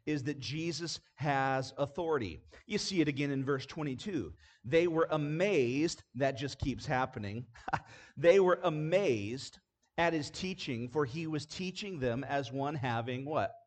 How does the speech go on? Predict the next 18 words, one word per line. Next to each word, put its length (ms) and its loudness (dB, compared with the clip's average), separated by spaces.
Authority. 520 0
Jesus' 640 -2
actions 760 -4
and 180 -2
Jesus' 680 -4
words, 420 -2
listen, 340 -4
grabbed 480 4
hold 720 8
of 220 2
everyone 760 0
who 260 -4
encountered 680 -4
him, 340 -4
and 140 2
it 180 -6
laid 500 2
claims 600 -4